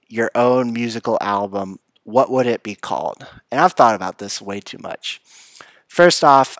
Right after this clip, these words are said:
I would create an album called Finding Emo. And I, like, I'm not even too into emo music, but I, I would hear the name and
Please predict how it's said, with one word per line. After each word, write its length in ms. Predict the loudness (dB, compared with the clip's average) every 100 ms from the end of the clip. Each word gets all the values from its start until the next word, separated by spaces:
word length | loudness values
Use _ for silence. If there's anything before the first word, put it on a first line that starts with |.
| -4
I 220 | 0 0
would 260 | 0 -2
create 280 | -4 -2 0
an 100 | 0
album 400 | 0 -2 -2 -6
called 340 | -4 -2 -4 -6
Finding 640 | -4 -2 -2 -6 -10 -12 -10
Emo. 500 | -8 -4 -4 -4 -8 -20 _ _ _ _ _ _ _
And 160 | 2 2
I, 220 | 2 -2 -6 -2
like, 200 | -2 0
I'm 180 | -4 -2
not 220 | 2 2
even 340 | 2 0 -4 -8 _
too 380 | -8 -2 0 0
into 260 | -2 -2 -4
emo 320 | -4 -4 -4
music, 420 | -4 -2 -2 -4 _ _ _ 0
but 440 | 2 2 0 _ _ _ _ _ _ _ _ _ _ _ _ _
I, 240 | 2 2 0
I 160 | 0 0
would 100 | 0
hear 240 | 0 -2
the 80 | 0
name 340 | -2 0 -2
and 360 | -4 -6 -8 -10